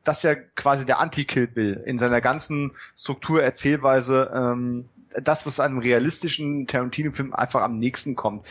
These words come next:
Das Ganze, es, es braucht schon,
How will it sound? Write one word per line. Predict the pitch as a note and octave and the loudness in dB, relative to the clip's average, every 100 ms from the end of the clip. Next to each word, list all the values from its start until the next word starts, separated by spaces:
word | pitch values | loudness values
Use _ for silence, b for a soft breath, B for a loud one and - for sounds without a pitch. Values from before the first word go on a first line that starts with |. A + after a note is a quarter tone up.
| B B B | B B B
Das | A#2+ - | -4 0
Ganze, | D#3+ F#3 G3 G3 b b b _ - | 0 2 0 0 b b b _ -6
es, | F3+ - | -4 -2
es | - | -2
braucht | - D#3+ A3 - | 2 4 4 2
schon, | - F#3 G3 G3 | 2 2 2 -6